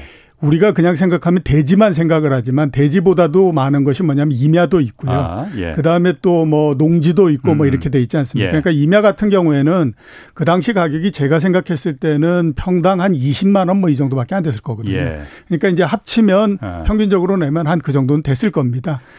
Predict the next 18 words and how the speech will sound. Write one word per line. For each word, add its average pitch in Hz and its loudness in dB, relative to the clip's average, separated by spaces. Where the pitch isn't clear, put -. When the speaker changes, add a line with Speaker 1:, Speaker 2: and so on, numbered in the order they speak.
Speaker 1:
그리고 180 2
나서 175 2
그거를 160 0
이제 160 0
Speaker 2:
음. - -4
Speaker 1:
토목공사에서 160 0
뭐 139 -2
해고-, 170 -2
해가지고 170 -2
천육백만 156 -4
원에 135 -2
이제 123 -6
팔게 151 -8
된 117 -12
거죠. 113 -12
Speaker 2:
야, 87 -10
그렇다고 160 -4
해도 107 -2